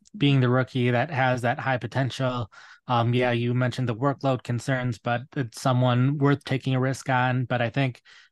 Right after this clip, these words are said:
both Mostert and Wilson at their A D P are probably fine at this point, um, going back, and especially in best ball leagues.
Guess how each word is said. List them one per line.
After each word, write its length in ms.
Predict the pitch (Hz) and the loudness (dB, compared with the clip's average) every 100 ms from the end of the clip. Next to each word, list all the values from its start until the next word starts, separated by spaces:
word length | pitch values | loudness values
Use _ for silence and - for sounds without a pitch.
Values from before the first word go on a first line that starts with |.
| - | -2
both 240 | 170 - | 0 2
Mostert 400 | 135 139 - 120 | 2 2 0 0
and 200 | 120 120 | 0 0
Wilson 460 | 117 117 131 120 123 | -2 -2 -2 -2 0
at 200 | 120 127 | -2 -2
their 140 | 123 | -4
A 140 | 123 | -2
D 120 | 117 107 | -4 -6
P 240 | - 123 | -4 -2
are 100 | 113 | 0
probably 480 | - 120 117 107 - | 0 -2 -2 -4 -4
fine 240 | 120 117 123 | 0 2 2
at 120 | 120 | 0
this 200 | 127 - | -4 -8
point, 380 | - 135 127 147 - - - - 123 | -2 0 0 -2 -14 -20 -20 -8 0
um, 240 | 117 110 | 0 2
going 400 | 123 123 123 117 | 0 2 2 0
back, 300 | 120 120 - _ - | 0 -2 -2 _ -4
and 120 | 135 | -2
especially 500 | 123 - 113 - 120 | -2 -2 -2 -2 -2
in 140 | 117 107 | -2 -2
best 260 | 113 - | -4 -4
ball 200 | 117 113 | -2 -2
leagues. 460 | 113 110 104 - | -2 -4 -6 -10